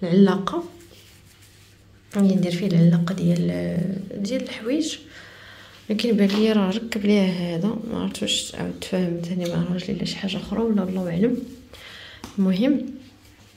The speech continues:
كما كتشوفوا هنا راه كاين هذا الدخله هذه معكشه شويه في هذا الكادر.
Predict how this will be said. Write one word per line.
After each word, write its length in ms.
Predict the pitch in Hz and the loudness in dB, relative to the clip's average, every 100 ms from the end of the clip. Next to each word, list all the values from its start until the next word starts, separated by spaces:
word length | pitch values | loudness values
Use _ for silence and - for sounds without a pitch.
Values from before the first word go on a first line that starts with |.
| - - - - - - - | -20 -20 -20 -20 -20 -18 -6
كما 220 | 202 196 | 4 4
كتشوفوا 440 | 196 196 - - 202 | 4 0 -2 -2 0
هنا 160 | 185 | 0
راه 100 | 185 | 0
كاين 240 | 180 208 190 | -2 0 0
هذا 140 | 185 - | 0 -4
الدخله 520 | - - 196 185 180 | -10 -8 -4 -2 -2
هذه 160 | 185 | 0
معكشه 500 | 214 170 - - 208 | 2 2 2 0 -2
شويه 520 | 196 202 190 190 185 185 - 143 - 143 - 143 - | -2 -2 -2 -2 -2 -6 -8 -6 -2 0 2 0 0
في 100 | - | -10
هذا 100 | - | -8
الكادر. 520 | - - - 180 214 | -8 -8 -4 -4 -4